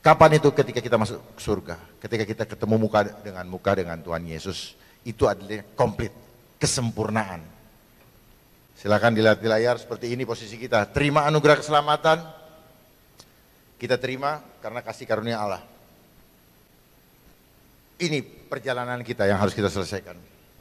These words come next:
untuk mendapatkan penggenapan, kesempurnaan keselamatan di akhir zaman. Tugas kita ini mengerjakan keselamatan.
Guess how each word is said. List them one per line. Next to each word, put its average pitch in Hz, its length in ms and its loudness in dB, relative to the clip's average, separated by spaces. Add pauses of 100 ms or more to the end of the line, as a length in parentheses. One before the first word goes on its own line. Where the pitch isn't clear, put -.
(680)
untuk 131 320 2
mendapatkan 120 480 2 (400)
penggenapan, 123 720 0 (720)
kesempurnaan 123 640 -2
keselamatan 113 560 -2
di 104 80 -6
akhir 101 240 -6
zaman. 101 320 4 (800)
Tugas 165 400 8
kita 123 400 0 (720)
ini 151 240 2 (240)
mengerjakan 160 1040 4
keselamatan. 101 640 0